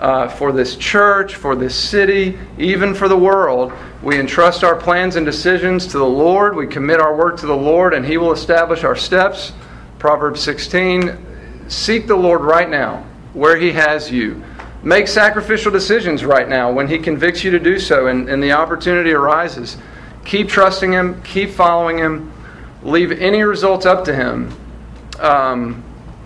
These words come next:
pay attention to the way He's gifted you. I mean, I think that's what Will has been able to do in, in what he's doing now. And pay attention to the convictions that he is giving you and that, that he's given you in the past.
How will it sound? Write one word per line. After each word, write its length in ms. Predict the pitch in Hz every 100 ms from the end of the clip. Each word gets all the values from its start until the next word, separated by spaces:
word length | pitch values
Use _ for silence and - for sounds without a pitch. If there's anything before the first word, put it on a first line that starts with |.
| - - -
pay 220 | - 202
attention 340 | 233 240 233 220
to 60 |
the 60 | 202
way 180 | 196 214
He's 160 | 160
gifted 460 | 139 175 190 160 117
you. 120 | 113
I 60 | 117
mean, 120 | 139
I 80 | 151
think 220 | 196 180
that's 240 | 170 165
what 320 | 165 156 156
Will 320 | 147 147 165 165
has 120 | 151
been 140 | 143
able 200 | 147 151
to 120 | 147
do 560 | 143 156 160 160 160 - - - -
in, 340 | 147 147 139 147
in 520 | 147 143 143 143 -
what 220 | 127 156
he's 220 | 165 151
doing 440 | - 127 151 156 143
now. 380 | 139 170 139 123
And 180 | 123 120 - - - - -
pay 240 | 190 202
attention 340 | 196 208 196
to 60 | 196
the 80 | 165
convictions 800 | 180 160 123 185 185 180 147 123
that 180 | 147 139
he 220 | 151 143
is 240 | 160 175
giving 340 | 165 185 185 185
you 220 | 185 185
and 200 | 143 143
that, 280 | 143 143 147
that 100 | 143
he's 160 | 139
given 300 | 123 151 165
you 80 | 165
in 80 | 156
the 60 |
past. 600 | 139 160 160 120 107 -